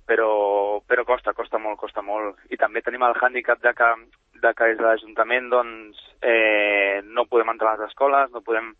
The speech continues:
no podem, em, oferir, eh, el futbol sala com a,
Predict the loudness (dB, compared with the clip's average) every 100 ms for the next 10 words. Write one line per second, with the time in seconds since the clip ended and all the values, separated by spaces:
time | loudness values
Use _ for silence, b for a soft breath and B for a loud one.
0 | B B B B _ -6 2 2 2 -2
1 | -10 -14 -14 -16 -16 -10 0 0 0 -6
2 | -2 -2 0 -2 -6 -12 _ -20 -20 _
3 | 2 4 6 4 0 -2 -2 2 2 4
4 | 0 -4 -2 0